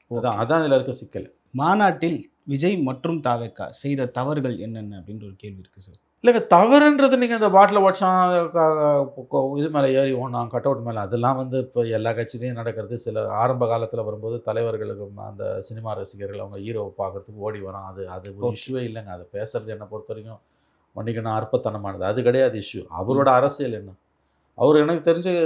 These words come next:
Speaker 1: நல்லா தான் பேசினாரு, இன்னும் கூட பேசியிருந்திருக்கலாம். இன்னும் ஒரு முக்கியமா மூணு நாலு இஷ்யூ மாநில அரசை, ஆ, இன்னும், ஆ, மொத்தமா லாக் பண்ற மாதிரி, கம்ப்ளீட்டா லாக் பண்ற மாதிரி ஒரு மூணு நாலு இஷ்யூஸை பேசியிருக்கலாம். தூய்மை பணியாளர்களை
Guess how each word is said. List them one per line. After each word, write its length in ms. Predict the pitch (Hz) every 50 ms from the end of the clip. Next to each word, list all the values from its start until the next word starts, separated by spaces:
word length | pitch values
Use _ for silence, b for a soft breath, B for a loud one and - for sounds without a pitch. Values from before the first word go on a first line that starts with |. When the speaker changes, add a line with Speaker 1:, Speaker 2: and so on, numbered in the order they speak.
| 151
Speaker 1:
நல்லா 240 | 139 139 139 147 156
தான் 200 | 156 165 156 147 147
பேசினாரு, 340 | 143 139 143 131 123 135 160 147
இன்னும் 240 | 151 160 170 143 151
கூட 120 | 156 151 135
பேசியிருந்திருக்கலாம். 680 | - 135 117 - - 101 95 92 92 - 98 95 95 107
இன்னும் 200 | 131 151 160 160 151
ஒரு 100 | 151 151 143 135
முக்கியமா 320 | 135 - 147 147 147 156 147 143 135
மூணு 120 | 135 131 131
நாலு 180 | 127 123 120 107
இஷ்யூ 160 | - - 143 127
மாநில 320 | 113 113 123 131 127 120 110
அரசை, 320 | 110 113 113 - 123 123 - _ _ _ _ _ _ _ _ _ _ _ _ -
ஆ, 80 | 113 113 110 110
இன்னும், 340 | 113 117 127 135 127 123 113 113 110 107 104 104 104 101 101 104 101 101 104 104 101
ஆ, 80 | 104 104 101 101 101 101 98 101 101 101 104 104 104 101 98 98
மொத்தமா 400 | 104 104 - - 127 123 131 131 135 127 120 113 110 107 107 104 107 - - 107 104 - - - - - - - - 107 107
லாக் 220 | 113 123 120 - -
பண்ற 240 | - 110 104 107 104 98 98
மாதிரி, 220 | 101 104 104 110 120 - _ _ _ _ _ _ _ _ _ -
கம்ப்ளீட்டா 400 | 104 98 - 117 113 - 127 123
லாக் 260 | 113 107 113 113 - -
பண்ற 200 | 110 98 95 95 95
மாதிரி 200 | 98 104 117 127
ஒரு 180 | 131 123 117 113 113
மூணு 140 | 117 117 113 110
நாலு 180 | 107 107 98
இஷ்யூஸை 300 | 98 - - 117 - 110 - -
பேசியிருக்கலாம். 440 | 104 98 - 98 - - 95 90 90
தூய்மை 260 | - 107 107 104 101 98 -
பணியாளர்களை 480 | 98 95 92 90 90 90 85 90 87